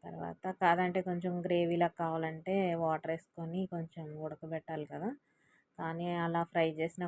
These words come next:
కూడా చాలా బాగుంటది, వాటర్ ఎక్కర్లేకుండా బాగుంటది. కానీ ఈ టైంలో కొంచెం టమాటాలు వేసాను నేను. గ్రేవీ కోసం అయితే టమాటాలు వేసుకోవచ్చు, లేదంటే స్కిప్ చేసుకోండి. టమాటాలు అయితే గ్రేవీ కోసం వేసాను నేనైతే.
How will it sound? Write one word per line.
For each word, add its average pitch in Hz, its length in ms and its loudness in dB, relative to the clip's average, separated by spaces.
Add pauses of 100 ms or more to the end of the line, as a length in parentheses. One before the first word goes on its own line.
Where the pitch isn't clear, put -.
కూడా 175 160 0 (180)
చాలా 160 280 2 (120)
బాగుంటది, 156 540 -2
వాటర్ 151 340 -2
ఎక్కర్లేకుండా 156 720 -6 (1160)
బాగుంటది. 151 440 -12 (100)
కానీ 185 240 0
ఈ 185 100 -2
టైంలో 185 260 4 (100)
కొంచెం 175 300 -4 (280)
టమాటాలు 165 460 -2
వేసాను 160 380 -4
నేను. 156 160 -6 (120)
గ్రేవీ 175 340 6 (100)
కోసం 165 340 -4
అయితే 156 320 -4 (320)
టమాటాలు 160 480 -4
వేసుకోవచ్చు, 160 480 -8 (100)
లేదంటే 165 460 0 (100)
స్కిప్ - 340 -10
చేసుకోండి. 160 640 -8 (920)
టమాటాలు 165 580 -6
అయితే 185 200 -6 (140)
గ్రేవీ 175 360 4
కోసం 160 280 -4
వేసాను 151 380 -14
నేనైతే. 143 440 -10